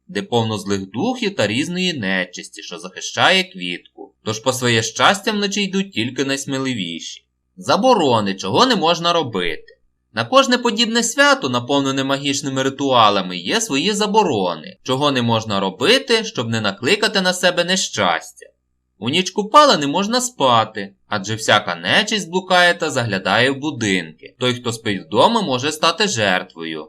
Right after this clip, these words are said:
тож треба гучно святкувати біля вогнища. А жінкам тим паче не можна було залишатися раніше вдома. Тих, які не йшли до вогнища на Купала, запідозрювали в злих чарах.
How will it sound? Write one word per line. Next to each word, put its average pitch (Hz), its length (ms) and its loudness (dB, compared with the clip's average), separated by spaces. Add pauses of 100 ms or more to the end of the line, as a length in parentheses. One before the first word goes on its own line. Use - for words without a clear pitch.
(140)
тож 113 160 -4
треба 113 340 6
гучно 202 460 0
святкувати 175 640 2
біля 139 280 4
вогнища. 80 840 -6 (200)
А 95 180 -4
жінкам 104 540 2
тим 269 180 0
паче 143 440 4
не 131 100 -2
можна 127 340 -2
було 123 260 -2
залишатися 123 640 0
раніше 120 440 0
вдома. 107 680 0 (540)
Тих, 127 260 2
які 120 300 0
не 117 120 0
йшли 117 340 -2
до 95 140 -2
вогнища 226 600 2
на 208 100 -2
Купала, 117 520 6
запідозрювали 175 1000 0
в 151 60 -6
злих 117 340 -4
чарах. 85 640 0